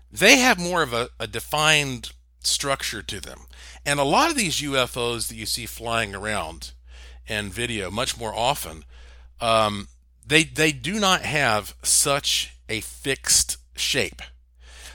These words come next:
They almost seem to be capable of sort of shape-shifting a little bit in order to perhaps just adjust to the ever-changing environmental conditions as they are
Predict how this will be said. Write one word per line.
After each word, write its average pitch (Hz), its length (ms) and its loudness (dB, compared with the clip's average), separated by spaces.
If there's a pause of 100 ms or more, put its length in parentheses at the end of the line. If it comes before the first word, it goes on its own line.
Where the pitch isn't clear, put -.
(180)
They 147 140 4
almost 196 500 2
seem 151 340 -4
to - 140 -10
be 127 260 -6
capable 117 600 -6
of 107 140 -8
sort 120 200 -6
of 101 120 -6
shape-shifting - 1040 -2
a 98 60 -8
little 101 200 -8
bit 98 300 -6
in 101 100 -10
order 117 240 -8
to 110 460 -8 (340)
perhaps 120 420 0
just - 240 -6
adjust - 960 0 (560)
to 123 120 -8
the 113 180 -8
ever-changing 117 840 -4
environmental 104 800 -4
conditions 90 1000 -4 (460)
as 104 380 0
they 104 200 -2
are 98 440 -6